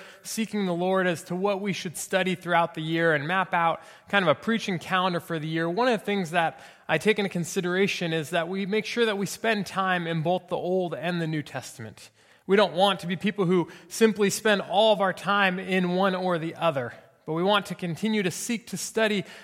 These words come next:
the whole canon of Scripture to see what the Lord has to lead us. And so we're gonna be taking these next five weeks looking at the life of Abraham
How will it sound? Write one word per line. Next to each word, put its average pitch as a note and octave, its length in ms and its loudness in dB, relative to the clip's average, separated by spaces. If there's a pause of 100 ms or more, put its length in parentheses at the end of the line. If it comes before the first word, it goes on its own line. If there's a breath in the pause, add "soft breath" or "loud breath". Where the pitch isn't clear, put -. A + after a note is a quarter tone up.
(120 loud breath)
the F#3 100 4
whole B3 260 4
canon E3+ 320 -2
of C3+ 120 -4
Scripture - 540 -8
to D3 120 -12
see G3+ 320 -4
what F3+ 180 -4
the F3 60 -6
Lord E3+ 280 -2
has F3 320 -4
to - 100 -8
lead D#3 280 -2
us. C#3+ 220 2
And D3+ 100 -6
so E3 280 2 (440 loud breath)
we're G3+ 100 0
gonna C4 100 4
be B3 80 4
taking A#3 360 2
these G3+ 180 0
next G#3+ 260 0
five G3 320 2
weeks G3 280 -2
looking A3 300 0
at G#3 120 2
the F#3 100 0
life F#3+ 400 -2
of F3 160 0
Abraham C3+ 720 0